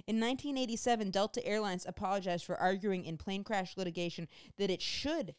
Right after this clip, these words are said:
pay less in compensation for the life of gay passengers than for heterosexual ones because he may have aids. So they're saying they should pay less for the gay passenger who died. Is that an interesting fact or just really depressing?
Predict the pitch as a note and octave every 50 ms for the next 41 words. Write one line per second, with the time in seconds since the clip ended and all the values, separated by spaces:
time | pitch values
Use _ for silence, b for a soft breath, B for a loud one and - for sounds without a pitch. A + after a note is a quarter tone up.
0 | _ _ - - G#3 F3+ E3+ D#3+ D#3+ D#3+ D#3 E3+ - - - E3+ E3 - D#3+ D3+
1 | - E3+ - - E3+ D#3 D#3 D#3 - - D3+ - - D#3+ D3+ D3 D3+ D#3+ D#3 D#3
2 | - D#3 D#3+ D3+ - E3 D#3 D3+ - E3+ C#3+ C#3+ D3+ - - D#3 D3 C#3+ D3 -
3 | - - - _ _ - F3 E3+ - E3+ F3 F#3 F3 E3+ E3 E3 - - A3+ B3+
4 | - - G3+ D3+ C3 C#3 D3+ - - D#3+ - - D#3 D3 C#3+ - - _ _ _
5 | _ - G3+ F#3+ F3+ F3+ F3 E3+ D#3+ D3+ D#3+ D#3+ C3 C3+ - B2 F#3+ E3 - -
6 | - - - D3 D3 D3 E3 D#3+ D#3+ - F#3 E3 D#3 D3+ D3 C#3+ C#3+ D3 C#3+ D3
7 | - - D3+ C#3 - - C3+ C3+ D3 D3 C#3+ - - - D3+ D3 C3+ - D3+ D#3
8 | - E3 C#3 C#3 D3+ - - - C#3 C3 E3 E3 D3 D3 C#3 A#2+ - - _ _
9 | _ _ _ _ _ _ _ _ _ _ _ _ _ _ _ _ - G3 F#3 D#4
10 | D#4+ B3 F3+ G#3 A3 - D4+ - - - F#4 E4 - E4+ E4+ F4 F4 - - B3
11 | A#3 G#3 - A3 G3+ F3+ D#3+ F#3 F#3+ G3+ C4 D#4 E4 F4+ E4 B3+ F#3+ - - -
12 | - - _ _ _ _ _ - F#3+ - - B3+ C4 E4+ - - G3 D#3+ E3+ -